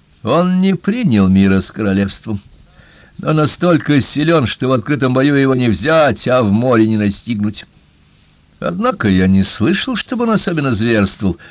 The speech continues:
Нет, он даже не воюет, а просто живет сам по себе, как хочет. Но случается, что берет корабли Гондора". "Как же он осмелился явиться сюда? Его же могут схватить".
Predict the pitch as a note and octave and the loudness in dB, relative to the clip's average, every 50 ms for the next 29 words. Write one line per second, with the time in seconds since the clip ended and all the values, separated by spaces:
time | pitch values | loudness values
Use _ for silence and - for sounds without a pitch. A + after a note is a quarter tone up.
0 | - - F#2+ G2 A#2 C3+ D3 D3+ D3+ C#3 - - B2 B2+ C3 A#2+ G#2 C3 C3 A2+ | -12 -4 -2 0 0 2 2 2 0 0 -2 -2 -2 0 0 0 2 2 2 2
1 | A2+ A2+ G2 - - - - - G#2+ B2 B2 A#2+ A#2 A#2 A2+ A2 A2 C3 E3+ F#3 | 2 0 0 -2 -10 -14 -8 -4 -2 0 2 2 4 4 4 4 4 4 2 2
2 | F#3 D#3+ B2+ A2 F#2+ - - _ _ - - - - - A2+ - - B2 B2+ A2 | 2 4 4 2 2 -2 -8 _ _ -20 -20 -18 -10 -8 -8 -6 -2 -2 -4 -2
3 | - A#2+ A2+ G#2+ A#2 A#2+ B2+ C#3 A#2+ G2 - - C3 B2 G#2+ G2 G#2 G2+ G2 - | -2 -2 0 0 0 0 2 0 0 -2 -2 -2 -2 0 0 0 0 0 -2 -2
4 | G#2+ G2+ G2+ G2+ F#2 - - - - - - A2 F#2 - - A2 A2 A2 G2+ G2 | -2 0 0 0 -2 -2 -8 -20 -12 -6 -6 -6 -6 -6 -6 -2 0 0 0 0
5 | - G#2 F2+ - - _ _ _ _ _ _ _ _ _ - - G#2 C3 F3+ E3+ | -2 -6 -6 -8 -10 _ _ _ _ _ _ _ _ _ -12 -6 -4 -2 -2 -2
6 | - - D#3+ F#3 F#3+ - - C3+ C#3 D3 D3+ D#3+ E3 C#3 - - - - - - | -2 -4 -4 -4 -4 -2 0 0 2 2 2 2 0 -2 -4 -6 -6 -6 -4 -4
7 | F3 E3 F3+ E3 C#3 B2+ A#2 G#2 - - C#3 D3 A#2 A#2 A2+ A2 A2 G#2 G#2+ G#2+ | 0 2 2 4 4 2 0 -2 -4 -4 -4 -2 0 2 4 4 4 4 2 2
8 | G2+ G2+ G2 G2 G#2 G2+ G2+ G2 G2 _ _ _ _ _ _ _ _ _ _ _ | 4 4 4 4 4 4 4 2 0 _ _ _ _ _ _ _ _ _ _ _
9 | _ _ _ _ _ _ _ _ - - A#2 A#2 G2+ D#2+ G#2+ A#2 A#2+ B2+ C3 - | _ _ _ _ _ _ _ _ -8 -4 -4 -4 -4 -4 -4 -4 -2 -2 -4 -4
10 | - - A#2 B2 C3+ C#3 C#3+ C#3 - - D#3+ D#3 D#3+ F3 F3 - - - G#2+ - | -6 -4 -4 -2 -2 -2 -4 -6 -6 -6 -4 -4 -4 -4 -6 -6 -8 -12 -12 -8
11 | - G2+ F2+ G#2 G#2 - _ _ _ _ _ _ _ _ _ - G2+ G#2 C#3 D#3 | -6 -2 -2 -2 -2 -4 _ _ _ _ _ _ _ _ _ -4 -2 0 2 2
12 | B2+ G2+ A#2 D3 D3 C3 B2+ - - - - G#2+ G3+ - - C4 A#3 - - - | 2 2 0 -2 -2 -4 -6 -8 -8 -6 -4 -4 -4 -2 -2 -4 -4 -4 -6 -12